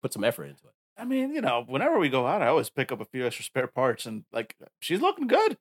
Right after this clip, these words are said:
Speaker 1: Oh yeah, yeah,
Speaker 2: She's
Speaker 1: yeah,
Speaker 2: looking good.
Speaker 1: yeah.
Speaker 2: I mean, look, if Katarina ever decides to retire, she's ready to step up a Katarina two point oh.
Speaker 1: Yeah, yep. And it cuts to a Katarina two point oh where,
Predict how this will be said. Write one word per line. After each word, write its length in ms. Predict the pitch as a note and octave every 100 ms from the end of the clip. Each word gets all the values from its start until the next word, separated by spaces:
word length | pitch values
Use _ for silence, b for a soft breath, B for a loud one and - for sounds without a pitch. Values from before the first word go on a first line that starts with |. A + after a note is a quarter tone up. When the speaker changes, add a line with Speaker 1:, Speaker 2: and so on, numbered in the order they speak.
| -
Speaker 1:
Oh 100 | F#3+
yeah, 100 | D#4
yeah, 120 | E4+ F4
Speaker 2:
She's 80 | B3+
Speaker 1:
yeah, 60 |
Speaker 2:
looking 180 | C4 B3
good. 160 | B3+ A3+
Speaker 1:
yeah. 60 |
Speaker 2:
I 20 |
mean, 160 | G#3+ G#3
look, 160 | F3+ C#3
if 160 | A#2+
Katarina 360 | F3 F#3 A#3+ A#3
ever 180 | A3 G3+
decides 320 | E3 F#3+ E3
to 80 | C3
retire, 560 | A2+ - F#3 C4+ E4+ - _ _ _ _ _ _ _ _ _ _
she's 240 | - C3
ready 140 | E3+ D#3+
to 60 |
step 200 | C#3+ D#3
up 60 | E3
a 40 | D3
Katarina 340 | B2+ C3+ D3+
two 140 | F3+
point 220 | E3+ E3+ F#3+
oh. 180 | F#3 C#3 _
Speaker 1:
Yeah, 200 | A#2+ D#3 F3+ -
yep. 220 | A#2 C3+ _ _ _ _ _ -
And 120 | C#3
it 40 |
cuts 180 | C3+ C#3+
to 80 | C#3
a 80 | B2+
Katarina 280 | - C3+ B2
two 40 | B2+ A#2+
point 60 |
oh 80 | C3
where, 180 | B2 A#2